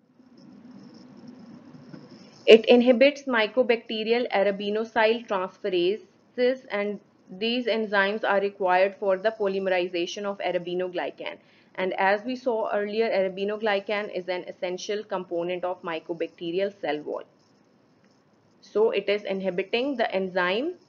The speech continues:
arabinosyl transferase and thus inhibits the polymerization of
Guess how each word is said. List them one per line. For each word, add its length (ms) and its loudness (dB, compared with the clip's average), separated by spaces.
arabinosyl 800 0
transferase 640 -2
and 240 -4
thus 200 2
inhibits 500 -4
the 160 -2
polymerization 920 -4
of 220 -6